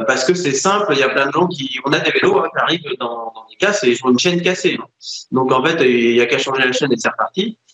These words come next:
Donc, on a, c'est juste qu'on n'a pas forcément <laughs> l'habitude de réparer et on a plutôt l'habitude de jeter. Donc, à l'heure actuelle, euh, on n'a pas ce problème-là. Mais à terme, effectivement, il faudra qu'on se pose la question de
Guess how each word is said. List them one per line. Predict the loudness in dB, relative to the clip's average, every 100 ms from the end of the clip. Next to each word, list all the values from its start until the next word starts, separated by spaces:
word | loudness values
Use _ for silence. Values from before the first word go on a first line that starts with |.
| _ -8
Donc, | 0
on | 2
a, | 2 0
c'est | 0
juste | 0 2
qu'on | 2
n'a | 2
pas | 0
forcément | -2 -2 0
<laughs> | 0
l'habitude | 0 -2 0
de | 0
réparer | 2 0 2 0 0 -2 -8 -20 _
et | 0
on | 2
a |
plutôt | 0 0 0
l'habitude | 0 -2 -2 2
de | 2
jeter. | 2 2 2
Donc, | 2 2
à | 2
l'heure | 2 0
actuelle, | -2 0 2 2 -2 -4
euh, | 0 2 2 2 0
on | -2
n'a | 0
pas | -4
ce | 0
problème-là. | 2 2 2
Mais | 2
à | 2
terme, | 0 0
effectivement, | -2 -4 0 0 2
il |
faudra | 0 0
qu'on | -4
se | -6
pose | -2
la | -2
question | -2 0 2
de | 4 2